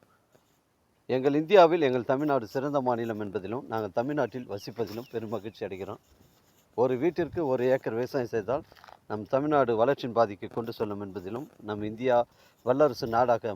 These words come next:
மாறுவதிலும் நாங்கள் பெரும் மகிழ்ச்சி அடைகிறோம். இன்றைக்கு வந்திருக்கின்ற இடம் திருவண்ணாமலை மாவட்டம் வந்தாவசி தாலுக்காங்க. மொத்தம் ரெண்டரை ஏக்கருங்க இது. ஐம்பத்தி அஞ்சு லட்ச ரூபா சொல்றாரு. இதுல வந்து பாத்தீங்கன்னா, உங்களுக்கு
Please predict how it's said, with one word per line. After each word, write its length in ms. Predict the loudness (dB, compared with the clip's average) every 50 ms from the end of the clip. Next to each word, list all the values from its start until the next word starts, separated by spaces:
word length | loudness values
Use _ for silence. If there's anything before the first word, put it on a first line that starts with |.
| -2 0
மாறுவதிலும் 540 | 0 2 2 0 -6 -6 -8 -10 -8 -6 -6
நாங்கள் 240 | -6 -6 -8 -10 -8 -8
பெரும் 200 | -8 -6 -6 -6
மகிழ்ச்சி 260 | -6 -6 -8 -8 -8 -10
அடைகிறோம். 380 | -8 -8 -10 -10 -12 -12 -12 -16 _ _ _ _ _ _ _ _ _ _ -10
இன்றைக்கு 340 | -8 -6 -6 -6 -4 -2 -2 -2
வந்திருக்கின்ற 480 | 0 -2 -4 -4 -4 -2 0 2 2
இடம் 160 | 2 0 -2 -4
திருவண்ணாமலை 540 | -4 -2 0 2 2 2 2 2 0 -2 0 0
மாவட்டம் 300 | 0 0 0 0 -2 -2
வந்தாவசி 360 | 2 4 4 4 4 2 -4 -4 -4
தாலுக்காங்க. 500 | -2 -2 -2 -4 -6 -6 -4 -4 -4 -4 -6 _ _ _ _ _ _ _ _ _ -6 -4 -4
மொத்தம் 300 | -2 0 2 2 2 4 2 0
ரெண்டரை 240 | 0 2 4 4 4 4
ஏக்கருங்க 340 | 2 0 -4 -4 -2 -4 -4 0
இது. 160 | 0 0 0 0 _ _ _ _ _ _ _ _ _ _ _ _ _ _ _ _ _ _ -2 -2 2
ஐம்பத்தி 280 | 4 4 4 4 6 4 4
அஞ்சு 180 | 4 4 2 4
லட்ச 200 | 4 2 2 2
ரூபா 100 | 0 0 0 0
சொல்றாரு. 400 | -2 -6 -2 0 -2 0 0 -2 -4 -4 _ _ _ _ -20 _ _ _ _ -8 -4
இதுல 160 | -2 0 0
வந்து 140 | 0 -2 0 0
பாத்தீங்கன்னா, 320 | 0 0 0 0 -2 -2 -2
உங்களுக்கு 320 | -2 -4 -6 -4 -2 -4